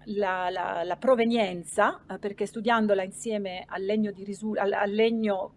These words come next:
eh, galleggiante, il driftwood, che si accumula assieme alla plastica macro, e poi anche prendendo delle ortofoto da droni è possibile,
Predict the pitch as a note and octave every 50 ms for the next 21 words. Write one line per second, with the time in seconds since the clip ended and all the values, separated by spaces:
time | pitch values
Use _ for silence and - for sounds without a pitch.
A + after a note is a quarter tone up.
0 | - - - G3 F3+ F3+ F#3 F#3 G3+ G3+ G3+ G3 F#3+ G#3 G3+ G3 G3+ G3 F3+ -
1 | G#3+ F#3 E3+ F3 E3+ - F3+ F3+ - G3 A3 A3+ A3 - - - F#3+ F#3 E3+ E3+
2 | E3 - F3 G#3 - - - - - - - - A#3+ A3 - B3 G#3 - - D4+
3 | C#4 A#3+ G3 F3+ - - A#3+ G#3+ G3+ F#3+ F#3+ F#3 - G#3+ G#3 G3+ - - - G3+
4 | - F#3 F#3+ G3+ G#3 G#3+ G3+ F#3 - - G3+ F#3+ G#3 C#4+ - - - - - -
5 | G#3 - - C4 A#3+ A#3+ B3+ D4 B3 A#3+ - A3 A#3 A#3 A#3+ B3+ B3 A#3 G#3 F#3+
6 | G#3+ G#3 G#3 A3 A3+ A3+ - - - A#3+ G#3+ G3+ - G3+ A3 C4 C#4 B3 A#3+ G#3+
7 | G3 G#3 G#3 A#3 B3 A#3 - B3+ A#3+ - - B3+ B3 G3+ A3 G#3+ A3 A#3 C4+ -